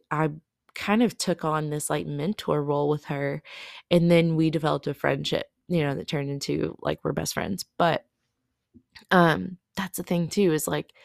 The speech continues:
it hasn't always looked like that. I haven't always been a great friend. I'm still, I still fail in the area of friendships, like, so many times. Um, but, you know,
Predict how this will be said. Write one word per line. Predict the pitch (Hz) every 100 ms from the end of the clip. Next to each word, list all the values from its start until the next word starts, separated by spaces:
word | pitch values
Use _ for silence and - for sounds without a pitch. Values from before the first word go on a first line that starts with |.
| - - - -
it | 190
hasn't | 165 147 151 156
always | 151 185
looked | 240 277
like | 269 220
that. | 190 160 147 -
I | 170
haven't | 165 170 180
always | 180 180 160
been | - 170 165 -
a |
great | 156 - - -
friend. | 151 147 - -
I'm | 196
still, | 185 - - 180
I | 175
still | 165 - 190 180
fail | - 160 - - _ -
in | 175
the | 160 -
area | 151 147 143
of | - -
friendships, | 135 160 - - - -
like, | - -
so | - - 156
many | 147 151 160
times. | - - 185 185 - - - - - -
Um, | 170 151 170 170 - _ _ -
but, | 202 190 160 - _ _ _ _
you | 190 175
know, | 160 -